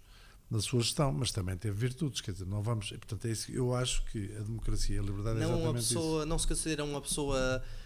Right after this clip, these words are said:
Speaker 2: cega ao ponto de ter uma bias tão grande perante o que é a sua perspectiva ideológica, que cons-, que, em que tudo o que é da oposição é para
Speaker 1: Não,
Speaker 2: condenar.
Speaker 1: nada, de todo.
Speaker 2: Uma pessoa,
Speaker 1: Acho
Speaker 2: eh,
Speaker 1: que isso que é antidemocrático, acho que isso que é, além, além de ser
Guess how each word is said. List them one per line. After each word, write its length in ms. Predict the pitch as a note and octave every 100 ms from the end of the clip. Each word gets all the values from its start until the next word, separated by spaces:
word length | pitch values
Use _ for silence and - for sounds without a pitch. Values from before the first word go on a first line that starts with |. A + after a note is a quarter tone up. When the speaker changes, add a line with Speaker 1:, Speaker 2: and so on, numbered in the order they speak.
| - - - -
Speaker 2:
cega 540 | - - - E3 D#3+
ao 120 | D3+ C#3+
ponto 300 | D#3+ C#3+ B2+
de 140 | C3
ter 200 | C#3 C#3+
uma 200 | C#3 B2+
bias 380 | B2+ C#3 C3 -
tão 200 | C3+ C3
grande 420 | B2+ B2+ B2 A#2+ - - - -
perante 360 | - A#2 A2+ A#2+
o 80 | A2+
que 220 | - A#2+
é 60 |
a 40 | A2
sua 220 | - A#2
perspectiva 720 | - - A2 - A#2 A2+ A2
ideológica, 800 | A2+ A#2 A#2 A#2 B2+ C3 C#3+ C3
que 220 | - C3
cons-, 540 | B2 B2+ B2 - - - -
que, 460 | B2 A#2+ A#2 A#2 B2
em 140 | B2
que 340 | - A#2+ A#2+ A#2+
tudo 220 | - D#3+ C3+
o 20 |
que 160 | -
é 40 | B2
da 80 | A#2+
oposição 540 | B2 B2+ B2 C#3+ C#3
é 40 |
para 140 | B2 A2+
Speaker 1:
Não, 100 | A#2
Speaker 2:
condenar. 260 | A2+ G#2+
Speaker 1:
nada, 180 | F2+ E2+ F2 F#2+ A#2 - -
de 120 | G#2
todo. 320 | - F#2+ F#2+ G#2
Speaker 2:
Uma 120 | B2
pessoa, 500 | A#2 B2+ A#2+ A#2+ A#2 C3 C3
Speaker 1:
Acho 180 | A#2+ A#2+
Speaker 2:
eh, 20 |
Speaker 1:
que 100 | A#2+
isso 140 | A2+ -
que 80 | B2+
é 20 |
antidemocrático, 840 | A2+ B2 B2+ C#3 C#3+ C3+ - -
acho 160 | B2 -
que 80 | C#3
isso 120 | -
que 120 | C3
é, 140 | A2
além, 340 | A2+ A#2 A2 A#2
além 300 | C3 B2+ B2
de 80 | G2+
ser 180 | G#2+